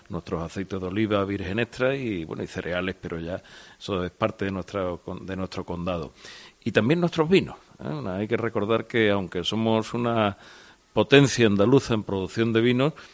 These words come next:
tenemos una particularidad fundamental, que es que el, gran parte de nuestros viñedos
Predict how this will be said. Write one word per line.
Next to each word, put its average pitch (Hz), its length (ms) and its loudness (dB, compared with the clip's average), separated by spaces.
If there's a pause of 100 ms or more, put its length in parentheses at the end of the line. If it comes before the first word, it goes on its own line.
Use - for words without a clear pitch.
(160)
tenemos 104 420 0
una 107 220 0
particularidad 101 800 0
fundamental, 98 720 -2
que 92 260 0
es 90 100 -2
que 98 360 0
el, 85 240 -6
gran 104 240 2
parte - 340 0
de 104 120 0
nuestros 101 300 -4
viñedos 98 440 0